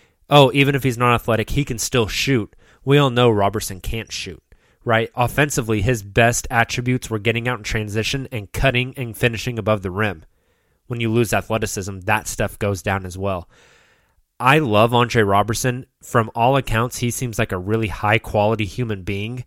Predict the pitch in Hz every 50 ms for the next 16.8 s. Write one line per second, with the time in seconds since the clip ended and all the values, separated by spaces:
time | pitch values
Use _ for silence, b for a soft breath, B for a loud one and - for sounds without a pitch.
0 | b b b b b b b b b b b b _ - - - 139 131 - -
1 | 147 147 135 127 113 104 98 117 131 143 151 131 - - - 120 113 120 127 117
2 | 113 120 123 - 127 117 107 - - - - - 113 104 113 110 135 131 - -
3 | 113 - - - 104 110 113 123 131 127 113 120 117 107 113 110 113 - 113 104
4 | - - 113 110 110 120 117 - 131 131 120 113 101 95 - - 113 117 120 117
5 | - 123 117 110 95 101 104 104 - - 143 127 131 131 131 131 - b b b
6 | b b b b 127 117 - 107 107 110 117 123 135 135 143 135 147 143 147 151
7 | 151 139 - - b b b b b b b b b b - 127 113 - 139 127
8 | - - 123 110 - 110 127 139 147 139 - 127 117 113 117 120 113 113 127 117
9 | 113 117 113 104 98 113 107 104 107 113 117 117 117 - 123 113 110 107 101 95
10 | - - 135 120 113 98 101 101 110 120 131 139 135 127 123 120 110 b b b
11 | b b b b b b b b b _ _ - 165 160 143 147 156 156 - -
12 | 165 151 127 - - 135 123 120 113 113 113 113 107 - - - - 107 101 104
13 | 110 107 101 95 104 107 107 101 90 87 98 95 95 98 - - 95 90 87 -
14 | - - 101 92 90 90 92 104 117 - - 117 104 113 107 104 104 104 110 120
15 | 127 - 113 117 123 117 107 110 107 104 - - - 117 101 95 107 107 104 107
16 | 101 98 107 98 - 92 - - - 107 104 101 101 98 92 -